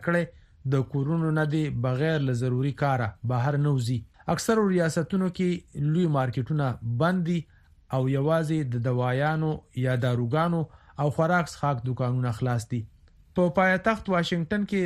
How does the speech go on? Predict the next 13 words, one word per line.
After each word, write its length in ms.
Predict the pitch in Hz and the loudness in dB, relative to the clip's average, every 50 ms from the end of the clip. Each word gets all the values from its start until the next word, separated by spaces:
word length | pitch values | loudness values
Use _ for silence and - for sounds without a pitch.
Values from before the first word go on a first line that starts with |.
| 156 | 0
د 140 | 151 147 143 | 0 2 2
دغه 160 | 175 180 170 156 - | 2 2 0 -2 -2
ښار 320 | - 170 170 170 170 - - - 135 143 143 | 0 0 2 0 0 -2 -6 -6 -4 -2 -2
ناظمې 680 | 139 139 139 135 156 170 165 151 139 123 - 120 135 | 0 0 0 0 0 0 0 0 -2 -2 -4 -4 -2
میرمن 440 | 147 156 156 156 156 156 151 151 - - - _ _ _ _ - - 147 | -2 0 0 0 0 -2 -2 -4 -6 -10 -16 _ _ _ _ -8 -4 -2
موریل 400 | 170 175 170 160 160 160 156 151 127 120 123 147 | 0 0 2 2 2 2 0 0 -2 -2 -2 0
بوزر 320 | 175 175 156 147 147 131 - - 160 | 0 0 0 0 0 -2 -2 -2 -2
امر 180 | 175 175 165 151 - | 0 0 0 -2 -2
کړی، 220 | - 160 156 151 143 - - - - _ - - - | -2 -2 0 -2 -4 -6 -10 -20 -20 _ -20 -8 -2
که 80 | - 151 143 135 - - | 0 2 2 0 0 -2
څوک 280 | - 190 180 175 - 175 | 0 0 0 0 -2 -2
یې 180 | 156 147 135 131 | 0 0 0 0
بغیر 320 | 135 131 131 165 170 170 | 0 0 2 2 2 2